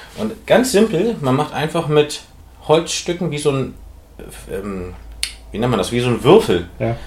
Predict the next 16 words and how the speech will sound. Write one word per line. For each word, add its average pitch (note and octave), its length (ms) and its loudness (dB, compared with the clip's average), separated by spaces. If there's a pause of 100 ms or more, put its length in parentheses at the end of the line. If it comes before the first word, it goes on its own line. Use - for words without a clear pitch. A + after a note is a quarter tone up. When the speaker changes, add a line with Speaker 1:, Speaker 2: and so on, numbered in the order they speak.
(160)
Speaker 1:
Also G2+ 120 -4
mit G#2 160 -2
Holzbalken, F3+ 880 4
runter, A#2 640 6
unten C#3+ 360 2
ein C3 120 2
Viereck, B2+ 440 2
oben C3+ 280 2
ein B2 120 2
Viereck B2 380 6
und A2+ 120 2
dann A2 160 2
halt G#2+ 180 2
die - 60 -2
Streben G#2 340 0
verbinden. D#3 520 0